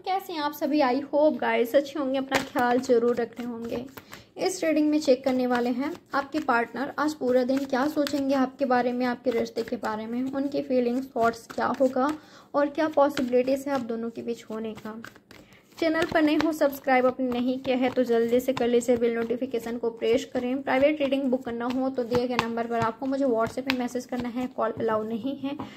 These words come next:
और अगर यहाँ पर screen पर number नहीं मिल रहा है आपको, नहीं दिया है मैंने, तो आप description box check कर लिया करें, ठीक है।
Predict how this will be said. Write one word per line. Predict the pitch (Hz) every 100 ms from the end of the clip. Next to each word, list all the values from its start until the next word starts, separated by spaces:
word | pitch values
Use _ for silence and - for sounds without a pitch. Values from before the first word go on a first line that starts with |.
| - - - 277 _ _ -
और | 262
अगर | 269 269 320
यहाँ | 311
पर | 302 302
screen | 302 - 269 277
पर | 269
number | 262 254 262 254
नहीं | 226 226 294
मिल | 294
रहा | 285 269
है | 262
आपको, | 254 262 277
नहीं | 262 226 254 269
दिया | 269 269
है | 269 262
मैंने, | 254 240 262 302 - - -
तो |
आप | 311
description | 277 302 - 269 269 277 262
box | 240 269
check | - 233
कर | - 226
लिया | 165 113
करें, | - - 269 _ _ -
ठीक | 302
है। | 359